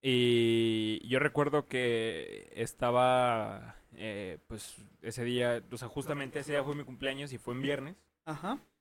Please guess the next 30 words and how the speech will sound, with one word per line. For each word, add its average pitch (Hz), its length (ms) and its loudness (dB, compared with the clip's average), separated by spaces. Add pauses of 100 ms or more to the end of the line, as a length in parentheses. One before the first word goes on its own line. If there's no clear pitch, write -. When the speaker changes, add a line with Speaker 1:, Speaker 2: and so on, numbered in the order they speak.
(220)
Speaker 1:
Y 170 460 2 (100)
quedaron 127 580 2
unos 143 260 0
amigos 156 540 -2 (520)
en, 156 680 2
pues, 139 320 4
festejarme 135 600 2
mi 143 120 -2
cumpleaños 147 640 2
en, 120 380 -2
creo 131 180 4
que 143 120 2
esto 147 220 -2
sí - 140 -8
lo, 139 120 -2
no 135 140 -4
sé 147 100 -8
si 151 100 -4
lo 156 80 2
he 151 40 2
llegado 151 240 2
a 143 40 -6
contar 127 260 -4
en 127 60 -4
algún 117 200 -2
otro 120 180 -4
episodio. 120 360 0
Speaker 2:
En 156 80 4
un 156 100 4
table. 147 440 4